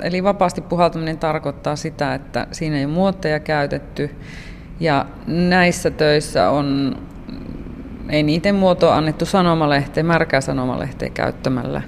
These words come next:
ja sitten muutamia metallityökaluja, mutta ei kovinkaan monenlaisia, että hyvin yksinkertaisilla käsityökaluilla toteutettu.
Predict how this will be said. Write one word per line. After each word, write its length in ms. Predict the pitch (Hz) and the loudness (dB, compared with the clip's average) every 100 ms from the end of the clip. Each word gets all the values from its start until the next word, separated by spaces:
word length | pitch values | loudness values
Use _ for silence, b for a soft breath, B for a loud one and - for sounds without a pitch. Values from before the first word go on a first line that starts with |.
| - - - - - - 139 | -10 -14 -14 -12 -10 -6 -2
ja 280 | 143 135 | 0 0
sitten 640 | 131 147 135 - 135 139 123 | 0 -4 -6 -4 -2 0 -2
muutamia 460 | 131 135 135 139 131 - | -2 -2 -2 -2 -2 -4
metallityökaluja, 1400 | - 139 127 127 135 - - - - 139 135 85 - - 175 - | -4 -2 -2 -2 -2 -6 -14 -12 -6 -4 -2 -2 -2 -4 -6 -6
mutta 240 | 160 - - | -8 -6 -8
ei 80 | |
kovinkaan 580 | - 143 139 - 135 139 - - - - - - - | -6 -6 -6 -6 -6 -6 -10 -14 -14 -16 -14 -14 -6
monenlaisia, 760 | 170 156 135 - - 139 - - | -2 -2 -2 -4 -6 -8 -10 -10
että 140 | 139 | -10
hyvin 220 | 165 165 - | -8 -6 -6
yksinkertaisilla 840 | - - - - - - - 50 - B B B B B B B - - | -8 -8 -8 -10 -10 -10 -10 -12 -12 B B B B B B B -16 -12
käsityökaluilla 840 | - 110 131 - - - - - - - - - | -8 -6 -6 -8 -8 -8 -6 -6 -8 -12 -12 -8
toteutettu. 580 | - 151 175 - - | -8 -8 -10 -12 -12